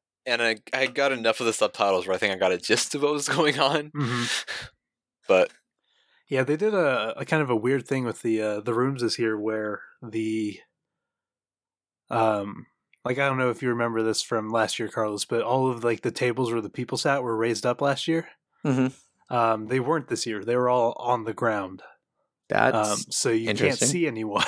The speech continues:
Speaker 2: <laughs>
Speaker 3: Yeah.
Speaker 1: Yeah.
Speaker 2: And then the screen is, like, above them, but still not high enough for you to see completely clearly. Uh,
Speaker 1: Uh,
Speaker 2: which
Speaker 1: this
Speaker 2: was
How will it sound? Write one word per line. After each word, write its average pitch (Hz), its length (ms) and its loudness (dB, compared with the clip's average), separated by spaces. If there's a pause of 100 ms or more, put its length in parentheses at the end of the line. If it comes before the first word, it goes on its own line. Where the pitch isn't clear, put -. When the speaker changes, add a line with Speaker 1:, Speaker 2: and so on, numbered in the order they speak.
(320)
Speaker 2:
<laughs> - 100 -10
Speaker 3:
Yeah. 117 400 6
Speaker 1:
Yeah. 92 300 4 (100)
Speaker 2:
And 143 180 -2
then 135 280 -2
the 120 340 0
screen 170 560 0
is, 127 140 -2
like, 123 220 0
above 135 440 -2
them, 208 280 -2 (100)
but 139 200 -4
still 165 240 0
not 160 180 0
high - 440 0
enough 123 340 0
for 113 560 -2 (320)
you 131 160 0
to 113 80 0
see 120 300 2
completely 113 400 -2
clearly. 107 580 -4 (1500)
Uh, 120 60 -4
Speaker 1:
Uh, 107 300 4
Speaker 2:
which 110 80 6
Speaker 1:
this 131 60 4
Speaker 2:
was - 340 -2